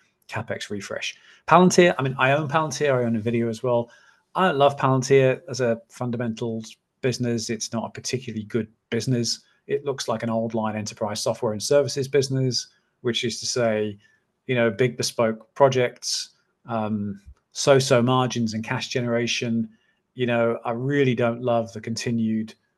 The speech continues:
uh, founder selling. Every time the stock hits a, the, the, you can tell the founders do technical analysis 'cause they always sell, um, a-, as it reaches a technical high. Uh, I, I, again, I do own it. I expect it to go higher, but I, I don't think it's the,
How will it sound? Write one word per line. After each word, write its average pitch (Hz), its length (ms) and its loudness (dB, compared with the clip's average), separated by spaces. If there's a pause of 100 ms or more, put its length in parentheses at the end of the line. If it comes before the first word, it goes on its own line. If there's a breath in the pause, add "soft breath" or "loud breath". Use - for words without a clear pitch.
(180)
uh, 110 360 -4 (260)
founder 117 360 -2
selling. 156 440 0
Every 120 140 -2
time 113 220 0
the 110 60 0
stock 113 320 -2
hits - 240 -6
a, 107 340 -4
the, 127 340 -8
the, 135 160 -8
you 143 80 -6
can 143 100 2
tell 165 160 6
the 131 80 0
founders 120 320 2
do 113 120 -2
technical 113 380 -4
analysis 107 380 -4
'cause - 160 -14
they 117 120 0
always 107 260 -2
sell, 107 340 -2 (520 soft breath)
um, 110 420 -4 (300)
a-, 120 180 -8
as 120 200 -2
it 120 100 -6
reaches 110 340 -6
a 110 40 -12
technical 110 380 -8
high. 123 300 0 (540 soft breath)
Uh, 117 340 0 (360)
I, 127 80 4
I, 131 120 -2 (180)
again, 131 220 2
I 117 60 2
do 151 240 8
own 151 140 6
it. 147 200 2
I - 80 -6
expect - 300 -6
it - 40 -14
to 143 80 -8
go 135 100 2
higher, 139 280 2
but 127 140 -2
I, 120 200 0
I 127 140 2
don't 131 220 0
think 117 300 -4
it's 110 180 -6
the, 107 380 -4